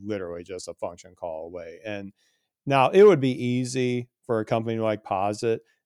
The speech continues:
to only optimize this tooling for their professional product as a way to, quote unquote, get users into it. But no, you're not confined to Posit Connect. You're not confined to any of that.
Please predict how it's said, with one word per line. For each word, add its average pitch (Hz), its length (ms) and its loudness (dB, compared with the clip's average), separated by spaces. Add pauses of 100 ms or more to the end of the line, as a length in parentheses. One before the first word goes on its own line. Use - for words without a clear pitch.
to 120 220 -2
only 127 360 0
optimize 113 880 0
this 110 240 -4
tooling 110 440 -4
for 110 300 -2
their 107 180 -4
professional 104 640 -4
product 104 460 -4
as 101 140 -6
a 98 40 -6
way 101 220 -4
to, 101 140 -6
quote 101 260 -6
unquote, 104 380 -6 (320)
get 104 240 -2 (160)
users 107 500 -4
into 117 400 -2
it. 123 140 0 (340)
But 127 180 0
no, 110 440 -4
you're 117 240 -6
not 127 400 -2
confined 104 800 -4
to 92 180 -6
Posit 92 460 -6
Connect. 135 500 0
You're 110 80 -6
not 101 260 -8
confined 101 420 -10
to 107 100 -10
any 127 240 -4
of 104 140 -6
that. 95 280 -8